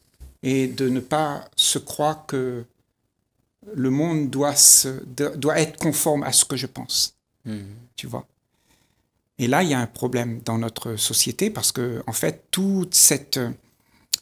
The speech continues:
Speaker 1: cavalcade de, euh, de, de la vie humaine, tu vois, c'est justement de se cacher les uns les autres, euh, tout ce qu'on est. Ce qu'on est, euh, n'est pas aux normes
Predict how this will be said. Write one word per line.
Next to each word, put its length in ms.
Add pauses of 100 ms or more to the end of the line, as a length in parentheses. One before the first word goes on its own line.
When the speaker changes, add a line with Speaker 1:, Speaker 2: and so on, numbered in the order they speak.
Speaker 1:
cavalcade 680 (580)
de, 460 (600)
euh, 220
de, 400
de 140
la 160
vie 300
humaine, 520 (300)
tu 100
vois, 180
c'est 420
justement 680 (400)
de 220
se 180
cacher 440
les 180
uns 60
les 200
autres, 300 (600)
euh, 80 (400)
tout 120
ce 100
qu'on 200
est. 200 (200)
Ce 160
qu'on 260
est, 260 (480)
euh, 220 (160)
n'est 160
pas 240
aux 100
normes 460